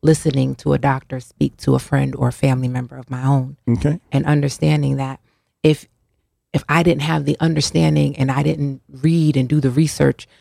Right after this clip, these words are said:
Speaker 1: um, and the support that I needed in my process, I could have been in that situation not knowing and relying on this doctor to tell me, you know, "You need to do X, Y, and Z.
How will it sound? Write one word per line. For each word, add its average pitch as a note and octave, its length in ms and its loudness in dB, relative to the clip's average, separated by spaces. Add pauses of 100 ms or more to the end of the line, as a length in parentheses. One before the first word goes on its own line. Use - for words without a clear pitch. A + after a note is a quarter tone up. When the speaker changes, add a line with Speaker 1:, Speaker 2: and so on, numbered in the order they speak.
(280)
Speaker 1:
um, C#3 200 -4
and C#3+ 140 4
the C#3 60 4
support D#3+ 460 0
that B2+ 120 0
I E3 180 -2
needed G3 360 0
in B2+ 160 0
my C3+ 180 0
process, F#3 600 0 (420)
I F3 140 0
could F3+ 160 0
have C#3 180 0
been F3+ 280 0 (120)
in C#3+ 160 4
that C3+ 220 -2
situation C#3 640 -2
not D3+ 220 -2
knowing D3+ 460 -2
and B2+ 120 -6
relying C#3 520 0
on C3+ 240 0
this C3 220 -2 (540)
doctor D3+ 400 0
to C#3+ 160 -2
tell G3 300 0
me, C#3+ 280 -4 (280)
you E3+ 100 0
know, D3 120 2
"You C#3+ 140 2
need D3 160 4
to D3 60 -2
do D3 220 2
X, C#3 260 -2
Y, C3+ 160 -4
and C3+ 160 -14
Z. C#3 300 -8